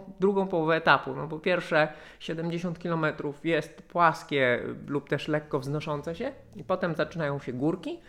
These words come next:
e, potem mamy kołowrat, y, ciężki podjazd, y, naprawdę ciężki podjazd, y, z dużymi sekcjami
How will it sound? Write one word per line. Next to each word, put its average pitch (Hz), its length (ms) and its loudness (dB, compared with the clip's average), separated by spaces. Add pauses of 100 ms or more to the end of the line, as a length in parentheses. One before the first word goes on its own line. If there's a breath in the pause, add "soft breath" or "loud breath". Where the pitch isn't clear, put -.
(280 loud breath)
e, 170 200 -6
potem 180 300 0
mamy 160 240 2
kołowrat, 165 680 4
y, 127 920 2 (300)
ciężki 175 460 0
podjazd, 127 680 2
y, 120 140 2
naprawdę 156 480 2
ciężki 147 360 -6
podjazd, 135 720 -2
y, 127 320 4
z 123 380 -4
dużymi 143 540 0
sekcjami 135 680 -2